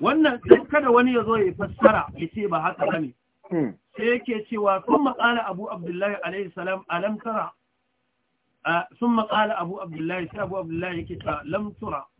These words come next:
Speaker 1: fi dunya ummun," ba a taɓa ganin wata uwa a duniya ba, "tilidu gulaman," ta haifi ɗa, "takrahu," tana ƙin ɗan. "Walakinnaha," sai da ita, "karihathu," wai ta ƙi shi ne,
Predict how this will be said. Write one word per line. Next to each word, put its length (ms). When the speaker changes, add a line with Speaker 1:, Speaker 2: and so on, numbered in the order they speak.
Speaker 1:
fi 120
dunya 480
ummun," 360
ba 200
a 80
taɓa 300
ganin 300
wata 280
uwa 280
a 80
duniya 360
ba, 100
"tilidu 440
gulaman," 500
ta 100
haifi 300
ɗa, 320
"takrahu," 720
tana 240
ƙin 240
ɗan. 200
"Walakinnaha," 840
sai 160
da 140
ita, 380
"karihathu," 500
wai 240
ta 200
ƙi 280
shi 140
ne, 220